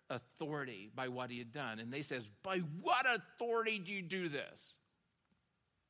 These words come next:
"You act like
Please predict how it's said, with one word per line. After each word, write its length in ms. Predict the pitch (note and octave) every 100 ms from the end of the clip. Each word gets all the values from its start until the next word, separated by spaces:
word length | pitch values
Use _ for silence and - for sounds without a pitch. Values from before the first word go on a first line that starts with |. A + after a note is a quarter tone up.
| _ _ _ _ _ _ _ _ _ _ _ _ -
"You 200 | D#3 D3+ D3+
act 380 | E3+ F#3 - - - _ _ _ _ _ _ _ _ -
like 420 | C3+ D3 C#3+ C#3